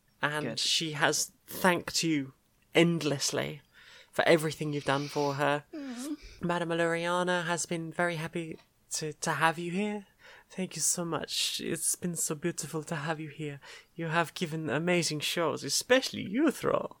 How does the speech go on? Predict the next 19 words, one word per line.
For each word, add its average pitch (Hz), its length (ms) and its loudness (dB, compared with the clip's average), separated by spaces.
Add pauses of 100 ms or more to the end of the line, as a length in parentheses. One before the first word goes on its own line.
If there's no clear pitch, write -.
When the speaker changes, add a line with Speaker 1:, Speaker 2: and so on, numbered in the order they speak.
Speaker 1:
And 139 400 -2
she 147 380 -4 (240)
gives 156 180 -2
him 147 100 -2
a 139 40 0
little, 120 280 0 (260)
tousles 143 480 4
his 143 140 -6
head 139 260 -4
a - 20 -4
little 135 240 -4
bit. 143 220 -4 (160)
He 214 100 -6
has 202 220 -4
no 156 100 -4
hair, 127 340 -4
but, 185 220 -6
you 247 140 -4
know. 139 180 -4